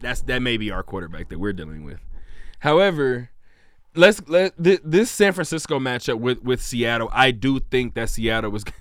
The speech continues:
<laughs> as much as I love my Packers, I do think Seattle was gonna put up a much better fight than we are, simply because of what we just talked about a second ago.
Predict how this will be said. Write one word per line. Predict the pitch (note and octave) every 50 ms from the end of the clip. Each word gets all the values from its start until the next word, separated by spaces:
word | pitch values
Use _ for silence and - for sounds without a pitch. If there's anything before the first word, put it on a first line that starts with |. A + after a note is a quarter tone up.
| - -
<laughs> | - - - - - -
as | A2 A2
much | B2 C3 B2
as | A2+
I | A2+
love | A2+ A2+ G#2
my | G2+ G2
Packers, | - A#2+ A#2 A#2 A2 G#2 G2 - _ _ - - _ _
I | - D3 D3
do | C#3 C#3+ D3
think | C3 - C3+ C3 A#2+
Seattle | - B2+ A#2+ A#2 A2+ A2+ A2
was | A2
gonna | G2+ A#2 A2 G#2
put | - A#2+ A2
up | G2
a | G2+
much | G2+ G2 F#2+ G2+ G#2 A#2 G#2+ D#2 - - -
better | F#2+ F2+ D#2+ B1+ -
fight | - - D#2+ C#2 A1+ - - _ _ _ _ - _ _
than | - A2 A2 G#2 G2
we | G2 G2+ G2+
are, | F#2+ F2+ E2+ E2 F#2
simply | - - C3+ B2 B2+
because | A#2+ A2 - B2+ A#2+
of | A#2 A#2
what | B2 C3 B2
we | C#3 C3+
just | C3+ C3+ -
talked | - C#3 C3+ C3+
about | C#3 B2+ B2+
a | B2+
second | - D3+ D3+ D#3+ C3+
ago. | G#2+ F#2 E2+ D#2+ -